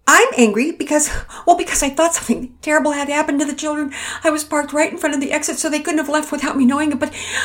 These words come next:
oh, Daddy Peters, I love Pe-, Pearson and Penelope so much, and all I could think of was the horrible things that, that could have happened, and it was the worst feeling, and <laughs>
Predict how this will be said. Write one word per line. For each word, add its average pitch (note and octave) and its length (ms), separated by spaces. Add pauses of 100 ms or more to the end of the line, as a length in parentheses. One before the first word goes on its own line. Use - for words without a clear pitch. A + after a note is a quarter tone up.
(180)
oh, D4+ 220
Daddy D4 180
Peters, C#4+ 260
I C#4 120
love C#4 400
Pe-, D#4 340
Pearson D4+ 380
and C#4+ 100
Penelope C#4+ 440
so D4 200
much, D4 220
and - 180 (400)
all D4 160
I C#4 60
could C4+ 120
think C4+ 140
of B3+ 60
was C#4 160
the C4+ 120
horrible C4+ 340
things B3+ 280
that, A#3+ 220
that C#4 120
could D4+ 120
have C#4+ 80
happened, C4 320
and B3 180 (460)
it E4+ 100
was G4 160
the D4 80
worst D4 380
feeling, C#4+ 340
and C#4 240
<laughs> - 2250